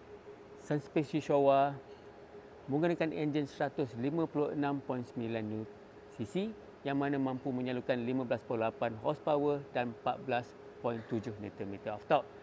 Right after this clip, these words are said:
iaitu satu horsepower lebih,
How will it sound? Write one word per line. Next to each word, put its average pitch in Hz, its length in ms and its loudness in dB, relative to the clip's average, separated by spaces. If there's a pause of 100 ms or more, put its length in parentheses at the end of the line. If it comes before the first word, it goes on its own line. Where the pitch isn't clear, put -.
(220)
iaitu 117 400 4 (320)
satu 180 640 2 (240)
horsepower 147 560 2
lebih, 135 240 2